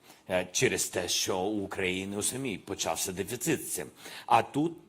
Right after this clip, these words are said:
сьогодні Росія знаходиться до деяких наших,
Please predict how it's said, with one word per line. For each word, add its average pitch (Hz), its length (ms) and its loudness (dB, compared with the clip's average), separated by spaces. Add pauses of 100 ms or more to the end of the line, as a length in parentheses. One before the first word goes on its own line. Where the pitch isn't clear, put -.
сьогодні 117 640 2
Росія 123 420 2
знаходиться 127 640 0
до 104 180 0
деяких 139 560 2 (200)
наших, 113 420 -2